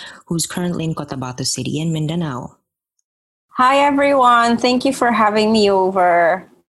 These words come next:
Speaker 1: Pleasure to have both of you here today to talk about A I and emerging technologies. So I'd like to start today with national perspectives on A I and emerging technologies,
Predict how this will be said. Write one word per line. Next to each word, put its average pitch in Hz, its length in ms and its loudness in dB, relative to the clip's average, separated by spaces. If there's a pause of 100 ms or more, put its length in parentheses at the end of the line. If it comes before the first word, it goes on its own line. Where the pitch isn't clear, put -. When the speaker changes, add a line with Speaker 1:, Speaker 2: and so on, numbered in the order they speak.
Speaker 1:
Pleasure 208 240 -12
to 175 80 -8
have 165 220 -8
both 165 260 -8
of 160 100 -6
you 135 180 -4
here 127 80 -6
today 131 300 -8
to - 80 -12
talk 135 280 -8
about 131 280 -8
A 127 220 -6
I 131 160 -6
and 127 160 -6
emerging 123 400 -6
technologies. 123 960 -8 (260)
So - 160 -6
I'd 202 80 -2
like 285 280 -2
to 226 100 -2
start 185 380 -2
today 151 680 0
with 139 640 -2
national 165 480 0
perspectives 131 960 -4 (100)
on 127 460 -2
A 151 180 0
I 135 200 -2
and 127 120 -2
emerging 131 560 -2
technologies, 131 1200 -4